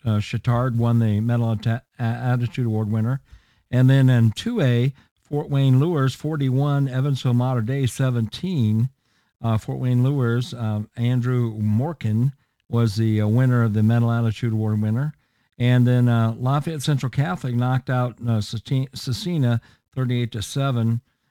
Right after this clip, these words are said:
in the, um, and, uh, Lafayette Central Catholic, John Schrader was the, uh, um, Mental Attitude Award winner. So those are the awards that were handed out, and, uh, of course, the state championship results,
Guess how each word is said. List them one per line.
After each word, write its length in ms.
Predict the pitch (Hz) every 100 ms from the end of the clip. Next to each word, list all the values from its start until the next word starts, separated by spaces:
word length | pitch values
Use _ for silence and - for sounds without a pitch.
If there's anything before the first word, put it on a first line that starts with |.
| _ -
in 240 | 117 117
the, 220 | 113 110
um, 340 | 107 101 104 - -
and, 300 | 113 113 110
uh, 220 | 107 107 110
Lafayette 440 | 120 120 117 123
Central 280 | 107 131 117
Catholic, 460 | - 127 127 117 104
John 440 | 127 123 120 110 - _
Schrader 680 | _ - - 143 156 120 110
was 320 | 104 110 104
the, 240 | - 110 107
uh, 160 | 107 98 - _ _ _ _
um, 340 | 110 107 107 - - -
Mental 320 | 131 123 123 120
Attitude 440 | 127 117 - 104
Award 260 | 98 101 95
winner. 260 | 92 95
So 180 | 92 113
those 300 | 113 156 139
are 80 | 113
the 300 | 107 104 107
awards 520 | 113 113 143 143 123
that 80 | 123
were 140 | 110
handed 380 | 107 110 110 104
out, 280 | 110 110 110 _ _ _ _ -
and, 200 | 113 107
uh, 60 | 104
of 160 | 104
course, 280 | - 120 -
the 60 | 104
state 340 | - 120 113
championship 600 | 120 117 110 104 117 -
results, 640 | 107 98 117 104 101 -